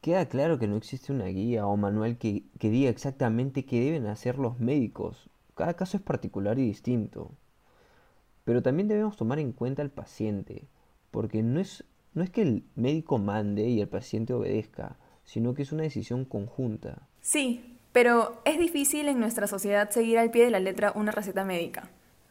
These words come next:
Speaker 2: ¿Cuántos de nosotros hemos dejado de tomar el medicamento a la mitad del tiempo que nos recomienda algún doctor?
Speaker 1: Por ejemplo, cuando yo me siento bien, pues dejo de tomar las pastillas. Además, se ahorra un poco por ese lado,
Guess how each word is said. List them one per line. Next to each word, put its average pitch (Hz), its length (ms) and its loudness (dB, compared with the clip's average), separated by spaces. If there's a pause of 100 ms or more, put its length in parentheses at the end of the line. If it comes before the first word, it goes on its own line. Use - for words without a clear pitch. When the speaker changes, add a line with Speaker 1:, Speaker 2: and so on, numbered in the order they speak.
(200)
Speaker 2:
¿Cuántos 330 320 6
de 311 60 0
nosotros 240 420 2
hemos 277 240 2
dejado 226 320 2
de 247 140 4
tomar 202 300 2
el 226 100 2
medicamento 196 680 -2
a 220 80 0
la 190 100 -2
mitad 185 260 2
del 214 140 0
tiempo 220 320 -4
que 226 80 -2
nos 202 160 -6
recomienda 190 440 -4
algún 208 220 0
doctor? 196 380 -2 (600)
Speaker 1:
Por 127 140 4
ejemplo, 143 680 2
cuando 107 220 0
yo 117 160 2
me 143 100 0
siento 131 380 0
bien, 123 340 0 (400)
pues 120 160 0
dejo 147 220 0
de 165 60 2
tomar 120 260 0
las 139 140 -6
pastillas. - 760 -2 (580)
Además, 104 540 -2 (140)
se - 160 2
ahorra 160 220 4
un 214 100 0
poco 139 380 -2
por 98 160 2
ese 104 180 -2
lado, 107 420 -2